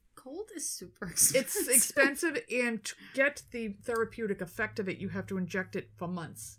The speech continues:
Speaker 1: Oh.
Speaker 2: and months. So even though it worked, it's too fucking expensive. And when you inject that much gold, you get nephrotoxicity.
Speaker 1: Oh.
Speaker 2: So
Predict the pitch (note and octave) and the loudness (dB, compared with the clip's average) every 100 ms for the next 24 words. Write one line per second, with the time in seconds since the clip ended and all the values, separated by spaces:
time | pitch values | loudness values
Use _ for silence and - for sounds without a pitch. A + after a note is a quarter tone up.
0 | - C#3+ C3+ C3+ E3+ E3+ C#3+ - - - | -10 -8 -6 -8 -8 -8 -10 -12 -18 -20
1 | _ - _ - G3+ A3 A3+ A3 F#3 - | _ -20 _ 0 2 4 4 4 2 2
2 | G3 F3 - - - - A3 G3+ F#3 E3 | 2 2 -2 -12 -10 -2 2 4 4 0
3 | _ _ _ - D#3+ C#3 C3 - - D#3 | _ _ _ -4 -4 -2 -6 -8 -4 -2
4 | C#3+ - _ _ _ - G#3+ G3+ G3 F#3+ | -2 -10 _ _ _ -4 0 4 4 4
5 | G3 - G#3 G#3 G3+ G3+ G3+ G3 F3 - | 0 -2 -2 0 0 -2 -6 -6 -8 -8
6 | G3+ F3 E3+ F3 E3 D#3+ - D#3 - C3+ | -2 -2 -2 -4 -4 -4 -6 -8 -8 -10
7 | - G3+ - F#2+ D#3 - - - D#3+ C#3+ | -4 -4 -4 -10 -12 -20 -18 -10 -8 -6
8 | D3+ F#3+ E3 D#3+ | -2 0 2 0